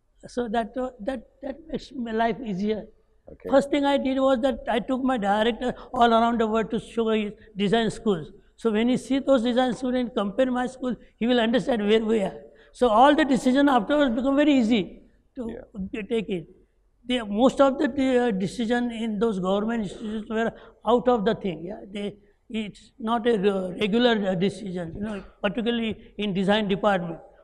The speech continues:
Speaker 1: whatever you do is a special case. So I had to write, be-, because being a design thing school, I had to have this sort of thing differently, and it happens. It,
Speaker 2: Yeah.
Speaker 1: it, it happened like that.
Speaker 2: Yeah.
Speaker 1: So.
Speaker 2: And, uh, for, if you look at any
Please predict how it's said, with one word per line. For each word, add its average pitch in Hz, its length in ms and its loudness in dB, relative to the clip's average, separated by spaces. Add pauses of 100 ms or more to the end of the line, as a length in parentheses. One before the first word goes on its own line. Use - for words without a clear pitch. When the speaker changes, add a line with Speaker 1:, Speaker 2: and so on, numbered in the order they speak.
Speaker 1:
whatever 233 420 6
you 240 100 2
do 240 180 2
is 226 180 0
a 240 80 2
special 226 400 -2
case. 180 380 -6 (340)
So 220 140 0
I 196 60 4
had 208 100 0
to 233 100 0
write, 208 300 4
be-, 190 180 -2 (160)
because 226 280 0 (100)
being 220 220 2
a 226 40 2
design 202 440 0
thing 202 180 -4 (180)
school, 214 300 0
I 196 160 4
had 190 100 -4
to 220 120 -2
have 190 260 0
this 196 160 0
sort 214 180 0
of 202 160 -6
thing 196 160 -8
differently, 185 640 -6 (1040)
and 262 180 2
it 294 200 2
happens. 233 520 -2
It, 240 140 -16
Speaker 2:
Yeah. - 340 -10
Speaker 1:
it, 208 80 -16
it 254 220 -8
happened 208 500 -2
like 196 220 -6
that. 190 140 -14 (280)
Speaker 2:
Yeah. - 160 -16 (180)
Speaker 1:
So. 226 280 -16 (400)
Speaker 2:
And, 151 260 -6
uh, 127 200 0 (180)
for, 139 140 -4
if 123 340 -10
you 143 60 -6
look 143 140 -8
at 147 140 -2
any 131 340 -6